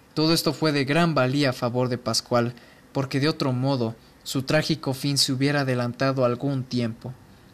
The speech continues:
A Pascual no gustó mucho lo que ocurría respecto de su esposa, y comenzó a dar cabida en su alma y en su corazón a infinitos celos y un odio profundo a su esposa.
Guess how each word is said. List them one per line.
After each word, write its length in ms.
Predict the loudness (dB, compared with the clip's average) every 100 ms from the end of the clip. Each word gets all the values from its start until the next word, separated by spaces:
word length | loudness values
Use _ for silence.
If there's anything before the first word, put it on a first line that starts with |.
| -12
A 120 | -6 0
Pascual 440 | 0 2 2 4
no 80 | 2
gustó 320 | 2 0 0
mucho 340 | 2 0 2
lo 140 | 0 0
que 80 | -4
ocurría 500 | -2 -2 0 2 2
respecto 600 | 0 -2 -4 -4 -2 -2
de 80 | 0
su 160 | -2
esposa, 580 | -4 0 2 2 0 -4 -10 -20 -8
y 80 | -6
comenzó 420 | -2 0 0 0
a 20 | 2
dar 180 | 0
cabida 340 | 0 0 2 0
en 80 | 0
su 260 | 0 2
alma 380 | 2 2 0 -6 -12 -20 -6
y 60 |
en 60 | -4
su 180 | -2 0
corazón 440 | 2 4 2 2
a 20 |
infinitos 540 | 0 0 -2 -2 -2 0
celos 640 | 0 0 -2 -4 -8 -10 -6
y 80 |
un 100 | -2
odio 280 | 0 0 -4
profundo 680 | -4 -8 -6 -4 -4 -4 -6
a 40 |
su 160 | -10 -8
esposa. 560 | -10 -8 -6 -6 -8